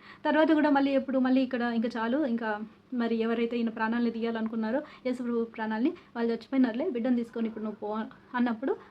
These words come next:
మళ్ళీ అక్కడి నుంచి బయలుదేరడం అనేది జరుగుతుంది. ఎప్పుడు ఏది చెప్పాలో అది దేవుడికి తెలుసు, దేవుడు చెప్తాడు.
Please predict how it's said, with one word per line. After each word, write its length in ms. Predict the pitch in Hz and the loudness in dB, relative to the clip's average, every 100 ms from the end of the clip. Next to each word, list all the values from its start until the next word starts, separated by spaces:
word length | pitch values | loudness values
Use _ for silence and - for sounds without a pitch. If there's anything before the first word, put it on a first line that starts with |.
| - 339 | -6 0
మళ్ళీ 220 | 330 427 - - _ | 2 2 0 -14 _
అక్కడి 200 | 285 294 | -4 2
నుంచి 180 | 277 269 | 4 4
బయలుదేరడం 360 | 262 254 240 247 | 0 0 0 0
అనేది 280 | 247 269 277 | 0 0 0
జరుగుతుంది. 540 | 233 214 - 214 233 | 0 -2 -6 -8 -4
ఎప్పుడు 320 | 277 - 403 | -4 0 4
ఏది 280 | 339 294 311 | 6 6 4
చెప్పాలో 440 | 285 254 240 220 | 2 -2 -2 -2
అది 120 | 254 233 | 0 0
దేవుడికి 340 | 233 262 254 | 2 2 0
తెలుసు, 280 | 226 226 320 | -4 -2 -2
దేవుడు 260 | 247 240 | -2 -2
చెప్తాడు. 640 | 226 208 - 202 214 233 | -4 -10 -10 -4 -4 -4